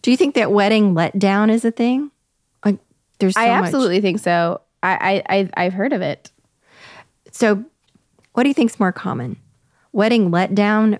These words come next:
Speaker 1: or wedding relief?
Speaker 2: <laughs> I don't know. <laughs> That, I would have to do a poll on that one. I don't know. Um, I think it totally depends.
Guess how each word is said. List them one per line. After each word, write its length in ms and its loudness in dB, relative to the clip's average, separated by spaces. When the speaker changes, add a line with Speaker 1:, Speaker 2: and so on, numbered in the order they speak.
Speaker 1:
or 180 0
wedding 380 0
relief? 840 -2
Speaker 2:
<laughs> 360 -20
I 80 0
don't 280 -6
know. 120 -8
<laughs> 580 -2
That, 340 -4
I 100 -14
would 140 -6
have 180 -6
to 80 -8
do 140 -2
a 60 -2
poll 320 -2
on 140 -6
that 180 -8
one. 340 -8
I 60 -4
don't 220 -6
know. 340 -8
Um, 280 -2
I 100 -4
think 180 -4
it 100 -8
totally 280 -4
depends. 560 -4